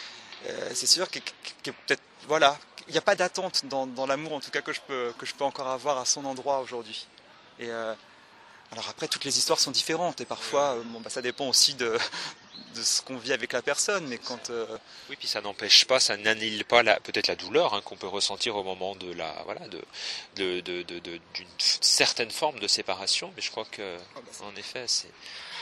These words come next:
Speaker 1: Oui, oui, il y a
Speaker 2: D'accord.
Speaker 1: quand même eu les phases de douleur et, euh, <laughs> et que ça a pas été toujours, euh,
Speaker 2: Ouais, ouais.
Speaker 1: oui, oui, non, non, j'ai un peu, j'ai un peu morflé quand même, mais, <laughs> mais, euh, mais ça fait partie du jeu et effectivement, à un moment de se dire, plutôt que de continuer d'être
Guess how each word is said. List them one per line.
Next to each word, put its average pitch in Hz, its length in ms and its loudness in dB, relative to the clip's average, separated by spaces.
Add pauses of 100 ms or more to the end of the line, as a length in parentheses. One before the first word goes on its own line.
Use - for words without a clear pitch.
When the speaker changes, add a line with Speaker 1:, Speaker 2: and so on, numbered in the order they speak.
(140)
Speaker 1:
Oui, 175 140 12
oui, 208 60 8
il 196 60 10
y - 20 12
a 151 60 12
Speaker 2:
D'accord. 139 120 12
Speaker 1:
quand 170 80 12
même 185 140 10
eu 190 60 8
les 165 100 12
phases 175 200 10
de 160 100 0
douleur 180 440 12
et, 156 120 12
euh, 147 40 12 (200)
<laughs> 285 200 2
et 165 120 8
que 180 120 10
ça 165 140 12
a 151 60 12
pas 180 160 10
été 185 260 8
toujours, 185 420 4
euh, 143 140 10
Speaker 2:
Ouais, 113 60 4
ouais. 117 400 2
Speaker 1:
oui, 175 100 10
oui, 196 160 8
non, 170 100 6
non, 175 160 4
j'ai 127 180 -2
un 127 120 -4
peu, 123 240 -4
j'ai 113 120 -6
un 113 60 -10
peu 139 120 -8
morflé 208 480 4
quand 214 120 12
même, 220 140 6 (240)
mais, 190 300 12
<laughs> 185 100 4
mais, 180 260 12
euh, 156 220 10
mais 143 80 -2
ça 165 120 4
fait 165 120 0
partie 165 260 2
du 170 140 -4
jeu 202 180 2
et 147 100 2
effectivement, 156 460 0
à 175 40 6
un - 20 4
moment 139 260 0
de - 40 -2
se - 120 0
dire, 135 240 0
plutôt 147 260 -8
que 135 120 -10
de 123 100 -10
continuer 139 380 -6
d'être 131 180 0